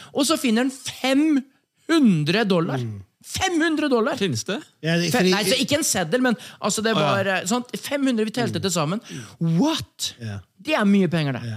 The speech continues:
Speaker 2: jeg husker da jeg var femten år, jeg fant fem hundre dollar en gang. Oh my God.
Speaker 1: Det er mye penger,
Speaker 2: I
Speaker 1: vet du.
Speaker 2: was, oh,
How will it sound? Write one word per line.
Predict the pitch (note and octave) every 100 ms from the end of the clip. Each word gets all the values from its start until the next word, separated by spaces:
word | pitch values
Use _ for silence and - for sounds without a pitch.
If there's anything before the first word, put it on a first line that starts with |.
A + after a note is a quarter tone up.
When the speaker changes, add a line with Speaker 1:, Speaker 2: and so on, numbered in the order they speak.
| C#3
Speaker 2:
jeg | D3+
husker | F#3+ F#3
da | E3+
jeg | C#3+ C3+
var | B2
femten | - E3+ D#3+ D#3
år, | C#3
jeg | A#2+ A#2
fant | - C3
fem | - C#3
hundre | C3 B2+ A#2+
dollar | A#2+ B2 A#2+
en | A2+ A2
gang. | G2+ G2+ G2 - -
Oh | C3+
my | C#3+ C#3+ C3
God. | B2 A2 B2 G#2+ G2
Speaker 1:
Det | E3+ F3
er | G3
mye | A3+
penger, | - A3 D#3+
Speaker 2:
I |
Speaker 1:
vet | C3+
du. | D3
Speaker 2:
was, | D#3+ E3
oh, | C#3+